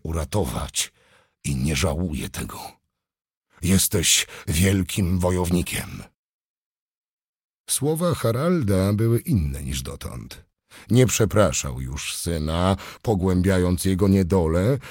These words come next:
a zamiast tego motywował go do wzięcia się w garść. "To tylko ręka, Eryku. Straciłeś tylko jedną cholerną rękę na bogów.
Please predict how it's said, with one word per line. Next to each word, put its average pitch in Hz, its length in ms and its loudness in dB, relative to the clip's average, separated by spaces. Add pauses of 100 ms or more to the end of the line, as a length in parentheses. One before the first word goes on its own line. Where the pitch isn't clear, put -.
(160)
a 104 100 4
zamiast 113 500 2
tego 147 500 2 (100)
motywował 127 920 2
go 127 220 4
do 113 220 2
wzięcia 107 420 0
się 113 160 0
w 107 40 -2
garść. - 600 -4 (1200)
"To - 120 -6
tylko 107 380 -2
ręka, 107 720 -2
Eryku. 131 560 0 (720)
Straciłeś 95 680 0
tylko 95 340 0
jedną 95 540 2
cholerną 101 600 2
rękę 123 420 6
na 110 140 2
bogów. 139 640 2